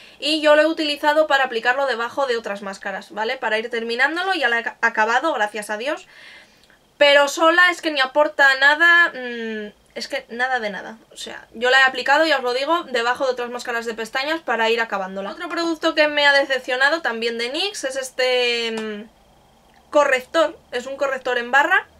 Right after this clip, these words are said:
Concretamente este es el waterproof y el tono es el C S cero cuatro, que es el beige.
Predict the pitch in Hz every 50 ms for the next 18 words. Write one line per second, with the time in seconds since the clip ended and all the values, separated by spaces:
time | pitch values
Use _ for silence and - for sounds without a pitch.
0 | _ - - - - _ - - - - _ _ _ - 277 277 277 294 294 302
1 | 339 330 330 330 330 320 339 330 - - 294 294 285 - - 302 294 302 311 294
2 | 277 254 247 247 233 233 233 233 - 277 311 339 370 403 403 392 381 - - -
3 | 269 269 262 262 254 254 254 254 262 262 - 302 302 311 320 349 359 330 - 311
4 | 285 285 285 - - 302 294 302 294 - - - 262 294 294 285 - - - 302
5 | 277 277 277 - 277 254 247 247 269 285 302 302 370 349 - 233 226 - 220 220
6 | 214 233 254 294 359 427 - -